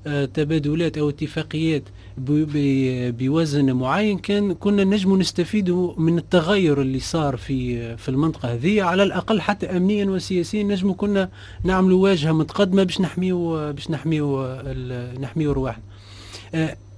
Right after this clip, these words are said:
كل شيء لابد من إعادة النظر فيه انطلاقا من الداخل، مشروع وطني فعلا مشترك يبني، آه، أهداف على المستوى القريب، أنه نجم نخرج من الأزمة الاقتصادية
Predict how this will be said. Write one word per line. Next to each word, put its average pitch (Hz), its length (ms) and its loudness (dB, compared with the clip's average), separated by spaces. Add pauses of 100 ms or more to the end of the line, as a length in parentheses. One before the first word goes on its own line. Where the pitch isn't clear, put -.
(520)
كل 190 520 2
شيء 185 400 2
لابد 165 420 0
من 147 300 2
إعادة 156 420 0
النظر 143 520 2 (240)
فيه 180 340 2 (480)
انطلاقا 165 720 2 (360)
من 165 220 4
الداخل، 156 500 2 (420)
مشروع 165 520 2
وطني 139 560 0
فعلا 143 520 -4
مشترك 147 920 0 (680)
يبني، 156 500 4 (380)
آه، 139 260 0
أهداف 139 720 2
على 143 120 2
المستوى 156 520 4
القريب، 135 500 0
أنه 135 140 0
نجم 143 340 0
نخرج 135 280 -2
من 131 120 2
الأزمة 135 260 0
الاقتصادية 123 760 -4